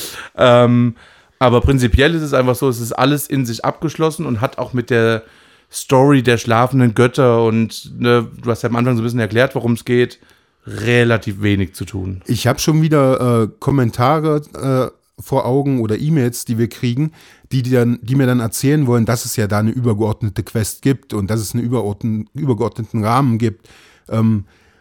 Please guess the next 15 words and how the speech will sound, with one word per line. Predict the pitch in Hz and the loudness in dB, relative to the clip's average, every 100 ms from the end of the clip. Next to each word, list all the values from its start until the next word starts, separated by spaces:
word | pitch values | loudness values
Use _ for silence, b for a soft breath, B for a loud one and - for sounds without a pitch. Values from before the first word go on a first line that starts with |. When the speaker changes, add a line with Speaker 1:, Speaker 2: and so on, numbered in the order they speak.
| b b _ _ - | b b _ _ 0
Speaker 2:
aber | 123 | 2
ich | 123 143 | 4 2
muss | 135 | 2
euch | 113 - | 2 2
ganz | 127 127 | 0 2
ehrlich | 117 110 | 0 0
sagen, | 117 104 107 | 0 0 -2
ich | 104 | -4
find | - 117 | -4 0
den | 107 98 | 0 2
so | 101 123 | 2 4
lahm. | 113 107 101 95 101 - b b b b b - | 4 4 2 0 -2 -6 b b b b b -2
Er | 123 | -2
ist | 127 127 | 0 2
wirklich, | 151 143 - | 2 2 -2